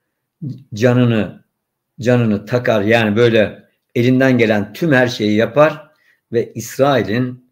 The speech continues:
asla zarar görmemesi için ekonomik, siyasal, askeri olarak tüm olanaklarını kullanır sevgili arkadaşlar. Şimdi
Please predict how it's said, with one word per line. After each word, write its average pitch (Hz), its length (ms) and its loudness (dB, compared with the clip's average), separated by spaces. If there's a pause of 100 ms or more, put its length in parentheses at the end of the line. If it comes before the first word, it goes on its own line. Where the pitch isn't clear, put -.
(320)
asla 117 460 -4
zarar 110 320 -2
görmemesi 107 680 -2
için 110 540 -6 (320)
ekonomik, 113 500 -2
siyasal, 107 760 0
askeri 120 420 -4
olarak 120 540 -2 (260)
tüm 139 460 -2
olanaklarını 104 920 -4 (320)
kullanır 104 760 -2
sevgili 95 360 -8
arkadaşlar. 95 600 -12
Şimdi 175 720 -4